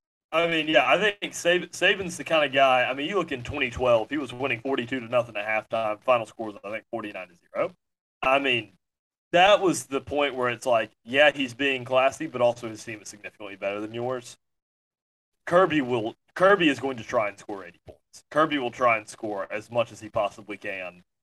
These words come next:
'cause he hates Auburn just as much as we hate him. It's gonna be ugly. I'm just saying, for the Auburn fans that'll be joining me in Athens that week,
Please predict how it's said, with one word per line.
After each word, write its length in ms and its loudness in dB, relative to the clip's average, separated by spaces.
'cause 120 -6
he 140 0
hates 280 -2
Auburn 340 -6
just 240 -10
as 120 -20
much 240 -10
as 140 -20
we 100 -20
hate 200 -20
him. 280 -20
It's 200 0
gonna 200 0
be 160 2
ugly. 280 -2
I'm 220 2
just 220 -2
saying, 320 2
for 100 -6
the 80 0
Auburn 340 6
fans 440 -4
that'll 160 -4
be 140 -10
joining 460 -2
me 320 -6
in 100 -8
Athens 420 -10
that 200 -2
week, 380 -12